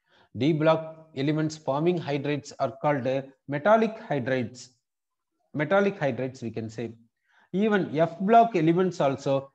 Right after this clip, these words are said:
coming under this category only. F block elements also coming under this category only. F block elements also forming hydrides, they are called, uh, metallic hydrides. So in the, in the periodic table,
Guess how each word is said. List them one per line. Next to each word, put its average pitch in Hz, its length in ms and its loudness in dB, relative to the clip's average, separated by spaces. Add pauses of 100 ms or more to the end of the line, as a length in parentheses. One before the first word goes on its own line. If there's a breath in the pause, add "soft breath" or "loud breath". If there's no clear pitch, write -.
(120)
coming 190 300 4
under 143 220 2
this 139 340 0
category 147 680 0
only. 113 540 -4 (480)
F 131 260 -4
block 185 400 4
elements 156 440 0
also 151 320 -2
coming 160 360 0
under 151 200 0
this 147 280 -6
category 143 440 -2
only. 120 360 -4 (360 soft breath)
F 156 240 -4
block 214 380 4
elements 160 460 -2
also 131 520 -4 (180)
forming 160 420 2
hydrides, 135 640 -2 (280 soft breath)
they 131 160 2
are 160 180 6
called, 131 320 0
uh, 123 140 0 (220)
metallic 185 480 2
hydrides. 113 580 -4 (240)
So - 440 0
in 127 140 -2
the, 123 300 6 (640)
in 143 100 2
the 131 100 4
periodic 147 480 2
table, 165 260 0